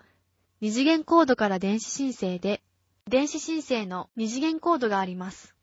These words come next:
会議日程、年七回程度、七月から十月の九時から十二時を予定。活動場所、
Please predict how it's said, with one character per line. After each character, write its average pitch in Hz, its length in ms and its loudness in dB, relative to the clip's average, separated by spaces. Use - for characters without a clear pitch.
会 269 240 6
議 285 120 0
日 285 140 -2
程、 196 220 2
年 277 240 2
七 196 260 0
回 285 240 2
程 277 280 4
度、 196 200 2
七 - 220 -6
月 - 240 0
か 208 140 0
ら 185 200 0
十 247 200 2
月 247 280 2
の 190 240 0
九 320 120 2
時 285 120 0
か 220 160 2
ら 180 220 -2
十 233 220 -2
二 294 140 0
時 269 120 0
を 214 100 2
予 185 140 0
定。 185 320 -2
活 254 260 -4
動 302 180 10
場 294 120 6
所、 294 260 4